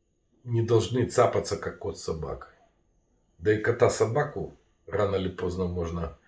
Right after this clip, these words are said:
приучить, они рядом друг друга лащатся и любят друг друга. А человек что? Хуже животного. Вот мы не должны.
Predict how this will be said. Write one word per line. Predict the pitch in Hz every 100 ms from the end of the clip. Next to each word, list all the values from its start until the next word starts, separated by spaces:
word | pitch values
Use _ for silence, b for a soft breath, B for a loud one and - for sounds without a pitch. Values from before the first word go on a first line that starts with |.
| b b -
приучить, | 98 95 90 85 -
они | 87 87 -
рядом | 90 98 90 90
друг | 82 85
друга | 85 85 85 - B B B
лащатся | 104 107 - 82 92
и |
любят | 87 90 87 80
друг | 80 76
друга. | 78 69 58 - _ _ _ _ _ _ _
А | -
человек | - 107 107 110 101
что? | - - 87 - -
Хуже | - 101 92
животного. | 90 101 98 98 73 60 - _ _ _ _ _ _ _ _ -
Вот | 85 -
мы | 104
не | 101
должны. | 95 104 92 87 71